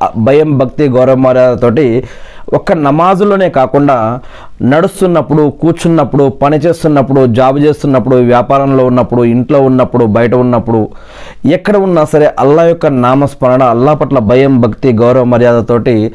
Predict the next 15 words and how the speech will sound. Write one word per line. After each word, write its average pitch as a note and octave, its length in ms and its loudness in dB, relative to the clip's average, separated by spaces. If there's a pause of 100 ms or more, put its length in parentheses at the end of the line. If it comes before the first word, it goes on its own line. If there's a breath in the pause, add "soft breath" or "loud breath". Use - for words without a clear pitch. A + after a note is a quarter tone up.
(240 loud breath)
అటువంటి D#3+ 440 0
ఆలోచనతోటి, C#3 760 0
అటువంటి A#2 360 0
మైండ్ B2 400 2
సెట్ B2 320 -2
తోటి A#2+ 200 0
ఎవరైతే A#2+ 360 0
ఉంటారో, A2+ 720 0 (340 loud breath)
అల్లా E3 280 2
యొక్క F3+ 160 -2
నామాన్ని D3 540 2
ఎవరైతే C#3 400 2
స్మరిస్తూ D3+ 580 0
ఉంటారో, A#2+ 600 0 (360 loud breath)
వారు C#3+ 760 0